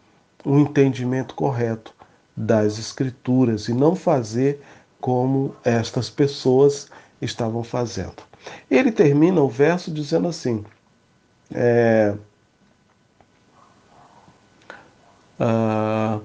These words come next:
como também as demais, com as demais escrituras para a sua própria destruição. Quer dizer, essas pessoas distorcem, ele fala,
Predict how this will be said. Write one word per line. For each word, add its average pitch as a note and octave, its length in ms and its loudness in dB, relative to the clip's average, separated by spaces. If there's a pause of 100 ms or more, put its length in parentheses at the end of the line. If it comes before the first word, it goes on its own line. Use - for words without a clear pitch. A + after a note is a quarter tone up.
(400)
como F3+ 380 4
também D3+ 720 2 (1300)
as B2 280 2
demais, C#3 760 2 (140)
com D3 100 4
as D#3 140 4
demais D3 380 4
escrituras F3 880 0
para C3+ 240 0
a - 20 -2
sua C3+ 220 -6
própria C#3+ 440 -2
destruição. D#3+ 680 -4 (320)
Quer E3 100 4
dizer, C#3+ 260 2 (160)
essas D3 300 0
pessoas E3+ 480 2
distorcem, F#3 880 2
ele C#3 140 4
fala, A2 380 0